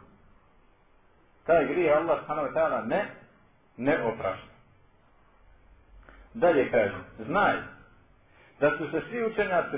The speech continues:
složili da onaj ko bilo šta od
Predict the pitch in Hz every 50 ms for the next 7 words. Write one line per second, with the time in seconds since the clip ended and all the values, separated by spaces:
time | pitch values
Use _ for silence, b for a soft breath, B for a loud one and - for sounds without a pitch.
0 | - - 143 143 139 - 113 95 92 - - - - - - - _ _ b b
1 | b b b b b - 117 120 151 156 160 147 - - - - - 175 214 226
2 | 214 214 208 196 180 165 - - 175 165 156 - 202 226 247 247 240 247 240 240
3 | 240 233 226 226 208 - - - - 233 240 240 - - - - 185 196 92